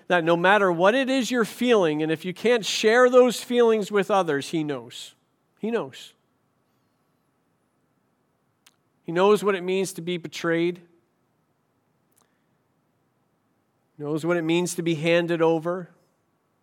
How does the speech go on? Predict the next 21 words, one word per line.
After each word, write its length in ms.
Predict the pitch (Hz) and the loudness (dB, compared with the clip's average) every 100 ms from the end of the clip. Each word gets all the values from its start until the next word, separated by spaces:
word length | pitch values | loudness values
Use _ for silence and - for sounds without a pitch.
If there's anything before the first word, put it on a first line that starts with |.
| _ _ _ _ _ _ _ _ _ _ | _ _ _ _ _ _ _ _ _ _
He 100 | 156 | 2
knows 260 | 170 175 | 2 2
what 120 | 190 | 0
it 40 | 170 | 0
means 300 | 170 196 190 | 0 0 -2
to 80 | 180 | -2
be 140 | 160 | -2
left 420 | 147 160 190 175 | 2 4 2 0
by 160 | 165 160 | -2 0
his 180 | 151 - | -2 -8
friends. 800 | - 160 156 170 202 - - _ _ _ _ _ _ _ _ _ _ _ _ _ | -8 -4 -4 -4 -8 -12 -16 _ _ _ _ _ _ _ _ _ _ _ _ _
He 80 | 170 | -10
understands. 840 | 170 175 - 196 214 120 - - _ _ _ _ _ _ _ _ _ _ _ _ _ _ _ _ _ _ _ _ _ _ _ _ _ _ _ _ _ | -8 -10 -10 -14 -14 -18 -20 -20 _ _ _ _ _ _ _ _ _ _ _ _ _ _ _ _ _ _ _ _ _ _ _ _ _ _ _ _ _
There's 140 | 190 196 | -8 -6
a 40 | |
great 560 | 139 151 151 160 143 _ _ _ _ _ _ _ _ _ _ | -6 -2 0 0 -4 _ _ _ _ _ _ _ _ _ _
campaign 720 | - 143 127 - 139 147 143 | -10 -10 -10 -6 -4 -4 -4
going 360 | 131 123 123 120 | -6 -6 -8 -8
out 240 | 120 127 | -8 -8
right 240 | 123 117 120 | -10 -10 -14
now 460 | 120 120 113 107 | -14 -12 -14 -16